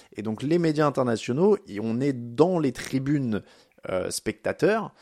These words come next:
euh, qui réaménagent avec des tables. En fait, ils virent certains sièges et ils mettent des tables dessus. Enfin, voilà, ils se débrouillent un peu comme ça. Et donc, en fait, pour les Super Bowls, nous, on est toujours dans des tribunes aménagées dans les tribunes. Euh, littéralement, on n'est pas dans les tribunes de presse, dans la presse box,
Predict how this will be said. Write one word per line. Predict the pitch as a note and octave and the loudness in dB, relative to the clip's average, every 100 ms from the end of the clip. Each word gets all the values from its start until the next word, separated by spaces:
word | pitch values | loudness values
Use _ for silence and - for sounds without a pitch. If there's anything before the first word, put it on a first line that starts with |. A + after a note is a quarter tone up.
| - _ - - | -20 _ -18 -10
euh, | G2+ | -8
qui | - - | -6 -4
réaménagent | G#2+ C3 D3+ D3+ C#3+ D#3 D#3+ | 2 6 6 6 0 0 4
avec | C3 A2 A#2 | 4 4 2
des | A#2 | 0
tables. | - F#3 C#3 | 4 4 4
En | |
fait, | A2+ C3+ | 0 -2
ils | A2 | -4
virent | A2 - | -4 -2
certains | G#2+ - A2 | -4 -6 -6
sièges | - D3 C3 | 0 2 2
et | G#2 | 0
ils | |
mettent | G2+ G2+ | 0 -2
des | G#2+ | -2
tables | - G2 | -2 -2
dessus. | G#2 G#2+ - D#3+ E3 D#3+ | -2 -4 -4 -2 0 0
Enfin, | A#2+ A2 | 0 0
voilà, | G#2+ A2+ | 2 2
ils | F#2 | 0
se | |
débrouillent | G#2 G#2+ A#2+ | -4 -4 -4
un | G2 | -4
peu | F#2+ | -6
comme | G2 | -6
ça. | F#2+ F3 - - - _ - | 0 0 -2 -16 -20 _ -4
Et | |
donc, | A2 G#2+ | -2 0
en | |
fait, | B2 F#3 | 2 2
pour | A2+ | 0
les | A2 | -4
Super | - G2+ | 0 0
Bowls, | D3 E3+ | 2 0
nous, | |
on | B2 | -2
est | G2+ F#2+ | -4 -4
toujours | - D3+ | -4 -2
dans | |
des | G#2+ G2 | -2 -4
tribunes | - G#2+ C#3 | -6 -6 -4
aménagées | A2+ G#2 G#2+ A#2 | -4 -2 -2 -2
dans | C#3+ A2+ C3 | 0 0 2
les | B2+ | 0
tribunes. | - C3+ B2+ G#2 - _ _ - | 0 -2 -2 -4 -8 _ _ -10
Euh, | F#2+ | -8
littéralement, | F#2+ F#2 F2+ F#2+ E3 G#3 - - | -4 0 0 2 0 0 -8 -8
on | G#2 | -4
n'est | G2 | 0
pas | |
dans | D3 | 0
les | G#2+ | 0
tribunes | G2 - D#3 D3+ D#3 | -4 -4 -4 -2 2
de | C3 | 0
presse, | - E3 | 2 0
dans | A2+ | 0
la | F#2 | -4
presse | - C#3 G#2+ | -4 -6 -4
box, | A2 E3 - - | 0 0 0 -12